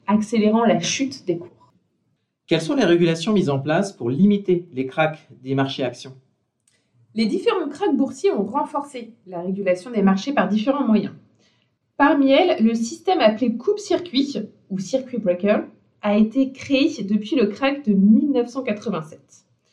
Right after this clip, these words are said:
Speaker 1: Ce sont des pare-feux mis en place sur la plupart des bourses mondiales qui permettent d'arrêter temporairement les transactions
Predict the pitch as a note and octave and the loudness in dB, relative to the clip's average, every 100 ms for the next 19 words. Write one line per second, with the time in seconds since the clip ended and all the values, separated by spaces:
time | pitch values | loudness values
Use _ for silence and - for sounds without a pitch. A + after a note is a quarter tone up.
0 | _ _ - A3 D#4 B3+ - E4 - G4 | _ _ -20 -4 0 2 2 0 0 0
1 | E4+ B3 A3+ C#4+ - - F3+ - C#4 D4+ | 2 0 0 -2 -2 -2 -4 -4 -2 2
2 | G#3 F#3+ F#3+ - - G#3+ F#3+ G#3+ D#4+ - | 4 2 0 -4 -2 0 2 2 0 -6
3 | _ _ - A3 B3 B3+ C#4+ A3 D4 D#4 | _ _ -6 0 2 2 2 2 2 0
4 | D4+ D#4+ D#4+ D4+ C#4+ B3 A3 A3 C4+ G#3+ | -2 -6 -6 -6 0 2 4 4 2 -4
5 | - C#4+ A3 A3 - | -6 -2 -2 -4 -14